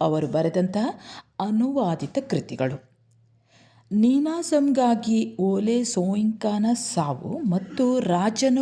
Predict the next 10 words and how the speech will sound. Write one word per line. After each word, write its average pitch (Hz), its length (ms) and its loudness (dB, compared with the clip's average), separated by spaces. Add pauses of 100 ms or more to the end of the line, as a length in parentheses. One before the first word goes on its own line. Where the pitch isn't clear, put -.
ಕುದುರೆ 190 580 0
ಸವಾರ 170 520 0
ನಾಟಕ 160 480 -4 (560)
ಅನುವಾದವನ್ನು 185 720 2
ಕೂಡ 233 220 0
ಮಾಡಿದ್ದಾರೆ. 131 600 -4 (260)
ಹಾಗೆ 147 420 0 (460)
ಕವಿ 285 260 2
ರವೀಂದ್ರ 202 500 2 (480)
ಬೆಟ್ಟದ 220 440 0